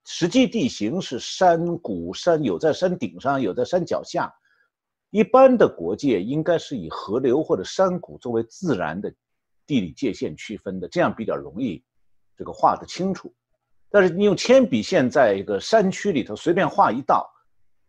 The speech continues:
你怎么落实到地面上呢？实际上这是很难啊，就需要双方去配合在一起，爬山越岭，一米一米就勘定，然后说在山上到这儿的时候，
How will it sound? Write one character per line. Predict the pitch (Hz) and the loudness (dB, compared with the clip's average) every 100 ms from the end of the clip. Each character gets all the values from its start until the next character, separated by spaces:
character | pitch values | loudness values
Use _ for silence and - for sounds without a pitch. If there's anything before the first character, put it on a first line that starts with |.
| _ | _
你 | - 202 | 2 2
怎 | 247 110 | 4 2
么 | 90 | 2
落 | 139 214 | 4 4
实 | - | 4
到 | 165 | -2
地 | 147 143 123 | -2 -4 -4
面 | 180 110 | -2 -4
上 | 92 76 | -6 -12
呢？ | 80 | -12
实 | - | -10
际 | 160 | -6
上 | 180 120 | -4 -4
这 | 120 | -8
是 | - _ _ _ _ | -10 _ _ _ _
很 | - 104 | -6 -6
难 | 80 71 76 | -6 -8 -8
啊， | 104 101 _ _ _ _ _ _ _ _ - | -8 -10 _ _ _ _ _ _ _ _ 0
就 | 156 | 0
需 | - 196 | 0 4
要 | 214 135 | 6 6
双 | - 190 | 4 2
方 | 185 196 180 | 2 0 0
去 | 139 - _ _ - - _ - - | -6 -8 _ _ -20 -20 _ -20 2
配 | 233 156 | 4 4
合 | - | 4
在 | 143 185 | 2 2
一 | 139 | 0
起， | - 92 110 - _ _ _ | -4 -6 -6 -6 _ _ _
爬 | - 170 | 2 4
山 | 208 233 208 | 6 6 6
越 | 180 | 6
岭， | 101 80 127 - _ _ _ _ - | 4 -2 -6 -8 _ _ _ _ -2
一 | 240 233 | 4 6
米 | 151 104 | 6 2
一 | 185 208 | 2 2
米 | 113 | 0
就 | 80 95 | -2 -6
勘 | - 160 | -2 2
定， | 170 143 - - | 4 2 0 -6
然 | 127 | -6
后 | 127 143 | -2 -4
说 | 139 139 - _ _ - - _ - | 0 -2 -4 _ _ -20 -20 _ 2
在 | 170 - | 4 4
山 | - - 220 214 | -2 2 4 6
上 | 196 170 | 6 4
到 | 185 160 | 4 4
这 | - | 6
儿 | 254 139 | 6 6
的 | 120 | 4
时 | - 143 | -2 0
候， | 160 | 2